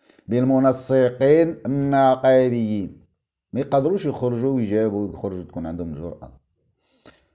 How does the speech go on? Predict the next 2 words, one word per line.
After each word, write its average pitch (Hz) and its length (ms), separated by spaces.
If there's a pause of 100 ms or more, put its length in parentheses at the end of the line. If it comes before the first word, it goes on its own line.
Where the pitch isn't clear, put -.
(1300)
تيكووا 147 760 (200)
وتيبخوا، 120 640